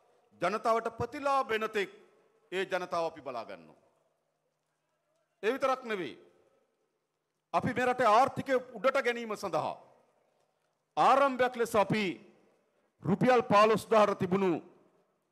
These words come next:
පෝරසාන ආධාරය රුපියල් විසිපන්දාහ දක්වා වැඩි කරා. දැන් වැඩි කරලා තියෙන්නේ. අපි ගොවීන්ට කියන කුඹුරට බහින්න වගා කරන්න අපි සහන දෙන්නම්.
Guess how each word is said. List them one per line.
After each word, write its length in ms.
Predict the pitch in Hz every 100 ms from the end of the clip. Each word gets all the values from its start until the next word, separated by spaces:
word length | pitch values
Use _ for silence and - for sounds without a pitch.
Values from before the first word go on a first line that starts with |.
| _ _ _ _ _ -
පෝරසාන 500 | 208 226 208 196 190
ආධාරය 400 | 175 175 165 160 139 - - _ _ _ 139
රුපියල් 400 | 175 175 202 190
විසිපන්දාහ 720 | 175 190 - 240 220 208 202
දක්වා 380 | 180 175 - 165
වැඩි 180 | 139 131
කරා. 260 | 117 87 - _ _ _ _
දැන් 160 | 233
වැඩි 160 | - 131
කරලා 200 | 113 90
තියෙන්නේ. 320 | 78 64 _ _ _ _ _ _ _ _ _ _ _ _ _ -
අපි 140 | -
ගොවීන්ට 360 | 110 180 233 226
කියන 240 | 208 208
කුඹුරට 380 | 202 180 185 185
බහින්න 320 | 170 170 170 156 - _ _ _
වගා 320 | 135 175 240 202
කරන්න 340 | 175 156 143 135 120 _ _ -
අපි 220 | 139 147
සහන 320 | 143 131 120
දෙන්නම්. 320 | 95 82 76